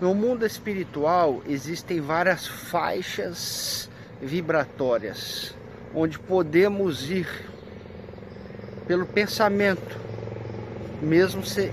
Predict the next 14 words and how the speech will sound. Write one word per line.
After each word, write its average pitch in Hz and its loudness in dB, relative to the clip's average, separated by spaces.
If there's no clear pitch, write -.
estando 185 4
encarnados. 165 4
Podemos 208 10
ir 196 10
pela 202 12
nossa 214 10
frequência 214 6
de 151 4
sentimentos. - 4
Isso 226 0
é 151 4
a 139 4
frequência 175 0
energética. 165 2